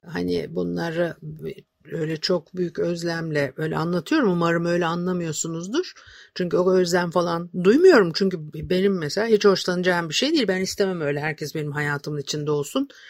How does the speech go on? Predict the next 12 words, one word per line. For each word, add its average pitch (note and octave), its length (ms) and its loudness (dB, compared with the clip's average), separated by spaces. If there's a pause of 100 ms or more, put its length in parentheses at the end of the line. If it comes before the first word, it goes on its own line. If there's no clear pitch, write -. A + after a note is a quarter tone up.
(180)
Bana E3 200 -2
soru E3+ 280 -2
sorsun, F3 520 -2
bilsin F3+ 400 0
sürekli. F#3+ 540 0
<laughs> - 120 -2
Benim A3 220 4
çok A3 300 0 (180)
asabı F#3+ 640 2
bozulan. E3 360 -10 (920)
Bazen F3 440 -4
çalışırken F#3 640 -4